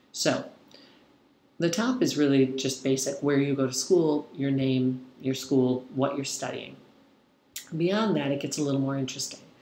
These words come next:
On job requirements, you can indicate if you have a driver's license, you have access to a car,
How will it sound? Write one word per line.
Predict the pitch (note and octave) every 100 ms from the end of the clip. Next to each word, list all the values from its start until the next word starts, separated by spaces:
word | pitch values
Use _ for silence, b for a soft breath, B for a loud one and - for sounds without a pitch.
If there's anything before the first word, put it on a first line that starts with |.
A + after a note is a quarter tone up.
| b b b b _ -
On | D#3
job | D3+ F3+ F#3
requirements, | F#3 - C#3+ D#3+ F#3+ F#3
you |
can | C#3 C#3+
indicate | D#3+ C#3+ - C#3+
if | C3+
you | C#3
have | C3
a |
driver's | C3 G3+ F#3 F3
license, | E3+ D#3+ D#3+ D3+ C#3
you | C3
have | C3
access | B2+ B2+ - -
to | C#3
a | B2+
car, | - E3 D3+ C#3+ C#3